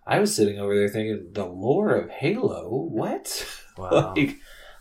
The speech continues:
Speaker 1: that's like the more lore of a Madden game.
Speaker 2: <laughs>
Speaker 1: And, you know, at, and at that time, that was non-existent.
Speaker 2: That's not a thing. It probably is
Speaker 1: No.
Speaker 2: now, but
Speaker 1: Yes, yeah. Well, you know, you start as a, as, as a high school, making it to, to major leagues, man.
Speaker 2: Right.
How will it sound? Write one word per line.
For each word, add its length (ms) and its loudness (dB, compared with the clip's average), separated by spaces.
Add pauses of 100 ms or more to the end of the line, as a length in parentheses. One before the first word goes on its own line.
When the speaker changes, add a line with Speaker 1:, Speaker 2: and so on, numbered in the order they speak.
Speaker 1:
that's 260 4
like 160 6
the 140 6
more 340 2
lore 420 6
of 80 2
a 80 -2
Madden 400 2
game. 320 -4
Speaker 2:
<laughs> 200 -2 (520)
Speaker 1:
And, 340 -2 (120)
you 100 -2
know, 300 0 (520)
at, 240 -2
and 140 -8
at 140 -6
that 240 0
time, 240 4
that 100 8
was 180 4
non-existent. 680 -2
Speaker 2:
That's 320 -2
not 120 2
a 60 -2
thing. 400 -2 (260)
It 180 -6
probably 280 2
is 80 0
Speaker 1:
No. 80 -2
Speaker 2:
now, 240 -2
but 300 -12 (480)
Speaker 1:
Yes, 500 -2
yeah. 260 0
Well, 320 4
you 80 -2
know, 100 4
you 60 4
start 280 4
as 160 2
a, 320 10
as, 160 4
as 180 4
a 60 4
high 160 6
school, 320 8 (200)
making 200 6
it 60 0
to, 300 6
to 120 -8
major 340 4
leagues, 320 -4
man. 300 -8
Speaker 2:
Right. 340 -12